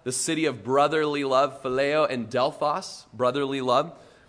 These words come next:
Brotherly love, phileo, is more give and take, okay? Kinda like that, brothers, okay? Uh, philia, uh, often was used to refer even to marriage, speaking of friends sharing a common interest.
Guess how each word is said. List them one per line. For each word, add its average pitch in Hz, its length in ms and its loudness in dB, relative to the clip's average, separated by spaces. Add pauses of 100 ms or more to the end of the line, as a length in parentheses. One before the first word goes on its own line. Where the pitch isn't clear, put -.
(380)
Brotherly 175 680 4
love, 123 380 2
phileo, 165 500 6
is 147 220 -2
more 170 420 4 (300)
give 208 320 4
and 175 180 0
take, - 480 -6 (320)
okay? 151 340 -2 (340)
Kinda 151 120 -2
like 151 200 -2
that, 131 500 -2
brothers, 123 720 0
okay? 123 300 0 (380)
Uh, 120 400 6 (640)
philia, 160 720 6 (240)
uh, 120 340 2
often 160 400 4
was 123 220 -2
used 139 320 -2
to 147 80 -4
refer 135 340 -2
even 160 300 -2
to 170 180 -4
marriage, 147 840 0 (280)
speaking 190 480 -4
of 147 140 -2
friends 214 760 2
sharing 180 480 -2
a 131 60 -4
common 156 600 0
interest. 135 720 -8